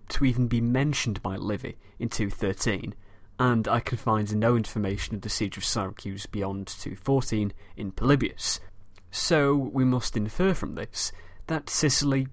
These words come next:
remained in a stalemate. Himilco in Agrigentum, Hippocrates in Mergantia, and Epicleides in Syracuse for the Carthaginians, and Marcellus commanding the Roman force besieging Syracuse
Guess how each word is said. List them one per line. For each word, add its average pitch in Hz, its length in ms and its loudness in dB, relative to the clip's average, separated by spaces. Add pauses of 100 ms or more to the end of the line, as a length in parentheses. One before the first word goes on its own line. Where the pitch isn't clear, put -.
remained 101 480 0
in 101 200 -6
a 98 60 -8
stalemate. - 680 0 (760)
Himilco 147 540 4 (120)
in 107 120 -2
Agrigentum, 104 640 -2 (360)
Hippocrates 143 920 2 (440)
in 117 160 0
Mergantia, 101 680 -2 (420)
and 117 200 -4
Epicleides 131 760 0
in 104 160 -6
Syracuse 107 960 0
for - 120 -10
the 120 80 -4
Carthaginians, 110 880 2 (480)
and 143 280 4
Marcellus 135 720 2
commanding 104 460 0
the 101 120 -2
Roman 101 280 0
force 104 400 -4
besieging - 480 -2
Syracuse 107 880 -2